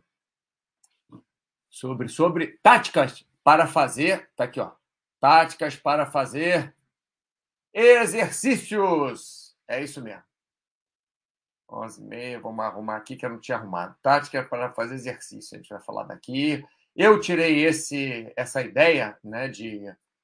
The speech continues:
de chat do, do post do Cantarzo na semana passada. Estratégia para fazer exercício. Eu tirei esse post aqui, achei muito interessante.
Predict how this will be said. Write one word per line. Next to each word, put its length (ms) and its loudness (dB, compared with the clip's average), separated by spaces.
de 140 -14
chat 600 4
do, 1040 -4
do 200 -10
post 360 0
do 200 -2
Cantarzo 760 4
na 140 -8
semana 420 -6
passada. 640 -2
Estratégia 800 2
para 720 6
fazer 460 0
exercício. 720 -8
Eu 40 -12
tirei 280 -8
esse 260 -8
post 300 -4
aqui, 200 -8
achei 220 -6
muito 220 -14
interessante. 800 -4